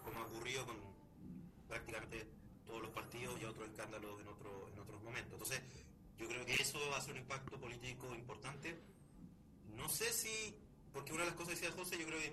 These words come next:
no sé qué opinan ustedes, pero no me queda tan claro si esto realmente tenga efecto para el plebiscito. Quizás esto ya está de alguna manera bastante incorporado en la imagen de la mayoría de las personas, eh, al momento de evaluar, digamos,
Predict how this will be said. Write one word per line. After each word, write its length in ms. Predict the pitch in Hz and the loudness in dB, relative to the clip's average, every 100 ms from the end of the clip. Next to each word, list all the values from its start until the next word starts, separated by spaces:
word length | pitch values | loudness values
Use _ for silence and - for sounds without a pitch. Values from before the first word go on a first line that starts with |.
| 135 | -2
no 80 | 135 | -2
sé 140 | 165 | -2
qué 80 | 160 | 0
opinan 300 | 156 160 156 | 2 2 2
ustedes, 320 | 156 165 143 117 | 0 2 2 0
pero 140 | 127 | -4
no 100 | 131 | -4
me 100 | 147 | 0
queda 140 | 151 160 | 2 2
tan 120 | 160 | 2
claro 220 | 165 160 | 2 2
si 100 | 160 | 2
esto 140 | 151 151 | 0 2
realmente 320 | 143 143 135 | 2 2 -2
tenga 140 | 143 143 | 2 2
efecto 400 | 135 143 143 143 | 4 2 2 0
para 200 | 131 127 | 2 2
el 300 | 120 117 113 107 | 2 0 -2 -2
plebiscito. 920 | 110 107 113 113 117 113 107 101 95 - - - - - - | -2 -2 -2 -2 -2 -2 -2 -2 -6 -10 -16 -16 -18 -16 -8
Quizás 240 | - 127 123 | -2 0 0
esto 120 | 120 | 0
ya 140 | 117 | 0
está 260 | 113 123 117 | 0 0 2
de 60 | |
alguna 220 | 110 117 113 | 2 0 0
manera 300 | 110 117 110 | 2 2 2
bastante 760 | 101 110 107 120 117 113 101 - - 117 | 2 -2 -2 0 2 0 -4 -10 -12 -8
incorporado 680 | 110 117 - 113 117 123 127 | -2 -2 0 4 4 4 2
en 60 | |
la 40 | 113 | 0
imagen 380 | 110 113 123 120 | 0 -2 -2 -2
de 100 | 110 | -2
la 120 | 104 | -2
mayoría 240 | 104 101 | -2 -2
de 60 | 107 | -2
las 100 | 120 | -2
personas, 440 | 113 113 117 117 117 110 110 - - - - - - - | -2 -2 -2 0 0 0 -6 -12 -16 -16 -18 -18 -18 -14
eh, 200 | - 98 | -10 -8
al 60 | 95 | -6
momento 300 | 104 107 113 | -4 -2 0
de 80 | 107 | 2
evaluar, 380 | 104 104 110 107 | 2 2 2 2
digamos, 580 | 104 104 104 104 101 | -2 -2 -4 -4 -4